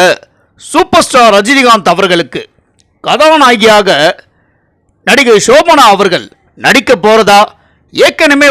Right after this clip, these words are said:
ஒரு தகவல் வெளியாகியிருந்தது. நடிகை சோபனா அவர்கள் ஏற்கனவே சூப்பர் ஸ்டார் ரஜினிகாந்த் அவர்களோடு இரண்டு படங்கள்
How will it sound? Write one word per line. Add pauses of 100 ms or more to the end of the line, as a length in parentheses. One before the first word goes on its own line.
ஒரு
தகவல் (480)
வெளியாகியிருந்தது. (2000)
நடிகை
சோபனா (100)
அவர்கள் (580)
ஏற்கனவே (480)
சூப்பர்
ஸ்டார்
ரஜினிகாந்த்
அவர்களோடு (480)
இரண்டு (100)
படங்கள்